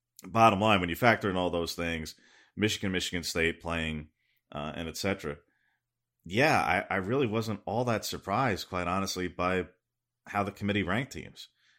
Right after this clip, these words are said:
I really wasn't. Uh, I, I think you could have made an argument that Michigan State could have been second and that Alabama could have been third. But other than that, and again, that's gonna be a moving target. Everybody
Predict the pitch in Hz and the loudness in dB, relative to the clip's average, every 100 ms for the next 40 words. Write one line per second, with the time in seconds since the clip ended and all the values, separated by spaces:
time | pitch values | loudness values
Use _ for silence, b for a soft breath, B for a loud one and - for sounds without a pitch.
0 | _ 85 120 90 95 120 71 62 - 78 | _ 2 4 6 4 2 0 -10 -4 -2
1 | 78 76 67 - _ _ _ _ _ _ | 0 -2 -4 -14 _ _ _ _ _ _
2 | _ 67 - - 80 73 110 98 95 87 | _ -10 -8 -6 -8 -4 0 4 4 4
3 | 90 95 95 95 92 - _ _ _ _ | 2 2 2 -2 -4 -8 _ _ _ _
4 | _ _ - 90 82 - 78 92 90 90 | _ _ -4 -2 -2 -4 -6 -4 -4 -6
5 | - 95 92 - 87 85 78 - 98 107 | 0 2 2 0 -2 -4 -2 -2 0 -2
6 | 101 b b b b b 85 82 85 - | -6 b b b b b -6 -2 -2 -2
7 | 80 82 73 76 95 98 110 98 101 101 | 0 0 -2 -2 -2 -2 -2 0 0 -2
8 | 98 98 107 117 104 - _ _ _ _ | -2 -2 0 -2 -6 -18 _ _ _ _
9 | _ _ _ 92 82 - _ _ _ _ | _ _ _ -2 -2 -4 _ _ _ _
10 | _ _ - 104 120 104 85 92 113 80 | _ _ -2 0 2 2 0 0 0 0
11 | 120 92 78 92 - 101 95 95 101 101 | 0 2 2 0 0 -2 0 2 2 0
12 | 95 98 98 104 - _ _ _ _ _ | -2 0 0 -2 -6 _ _ _ _ _
13 | _ _ _ 151 185 107 78 67 | _ _ _ 6 6 6 4 2